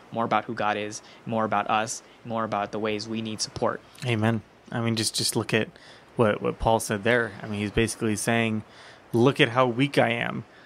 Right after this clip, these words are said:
Speaker 2: Look how much room God has to work."
Speaker 1: Uh-huh.
Speaker 2: Like, I am so proud that I am so weak because look how much influence God can have in my life. Um, because I don't have it all together,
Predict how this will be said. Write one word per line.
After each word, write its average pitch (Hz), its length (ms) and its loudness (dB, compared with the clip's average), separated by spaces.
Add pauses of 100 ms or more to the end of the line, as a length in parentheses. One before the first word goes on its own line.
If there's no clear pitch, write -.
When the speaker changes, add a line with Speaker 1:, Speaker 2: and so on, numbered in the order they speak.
(160)
Speaker 2:
Look 139 160 4
how 165 220 8
much 147 260 0
room 123 640 0
God 127 260 6
has 117 440 2
to 117 140 -2
work." 113 460 0 (220)
Speaker 1:
Uh-huh. 131 200 -6
Speaker 2:
Like, 117 380 4 (140)
I 120 180 6
am 117 220 2
so 139 180 2
proud 127 600 6 (360)
that 120 260 2
I 113 260 4
am 113 280 -2
so 113 220 2
weak 120 500 0 (320)
because 113 540 4 (380)
look 139 260 4
how 135 160 4
much 123 200 2
influence 131 540 2
God 120 260 4
can 113 140 -6
have 120 300 4
in 113 100 -2
my 107 160 -2
life. 110 460 0 (400)
Um, 104 580 2 (100)
because 120 380 4
I 110 100 2
don't 110 220 2
have 110 260 2
it - 80 -2
all 104 140 0
together, 107 560 0